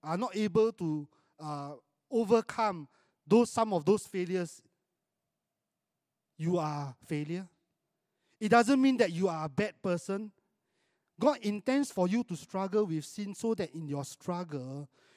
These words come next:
you will be stripped of your self-reliance.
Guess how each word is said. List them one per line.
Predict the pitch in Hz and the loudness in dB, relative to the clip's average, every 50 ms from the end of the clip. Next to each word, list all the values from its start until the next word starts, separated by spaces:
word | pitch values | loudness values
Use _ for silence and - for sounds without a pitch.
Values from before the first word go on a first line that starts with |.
| _ _ | _ _
you | 165 170 190 196 | -2 -2 0 0
will | 180 | 0
be | 139 175 165 | -2 -4 -4
stripped | 151 - - - - 240 240 _ _ _ - | -4 -6 -6 -6 -6 -6 -6 _ _ _ -4
of | 196 202 202 196 - _ _ _ | -2 -2 -2 -4 -6 _ _ _
your | 147 147 143 139 | -6 -4 -4 -4
self-reliance. | - - - 175 165 170 175 151 - - - - 131 131 123 127 120 127 127 135 131 127 127 - - - | -6 -6 -6 -6 -6 -6 -6 -8 -10 -16 -18 -14 -14 -12 -12 -12 -12 -12 -14 -14 -14 -16 -18 -20 -20 -20